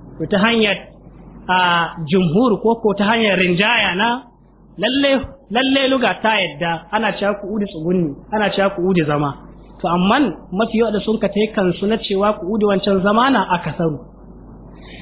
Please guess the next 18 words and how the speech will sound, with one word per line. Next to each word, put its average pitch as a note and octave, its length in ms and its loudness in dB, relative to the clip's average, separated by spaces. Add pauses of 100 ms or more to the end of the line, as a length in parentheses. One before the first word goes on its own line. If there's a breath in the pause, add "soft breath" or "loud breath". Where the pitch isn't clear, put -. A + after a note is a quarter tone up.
Suka D4 200 0
ce C4+ 100 0
ai C4+ 220 2
ma C#4+ 240 4
wancan A#3 500 2
na G#3 120 4
bayan A3+ 340 2
gida A#3 260 2
shi B3+ 220 -2
wannan A3+ 560 2 (560)
laihi G3 460 2
ne B3 120 4
daban F3 300 2
yake. F3 240 -2 (540)
Ko F3+ 120 4
ba G#3 140 4
haka G3 200 0
ba? D3 120 -2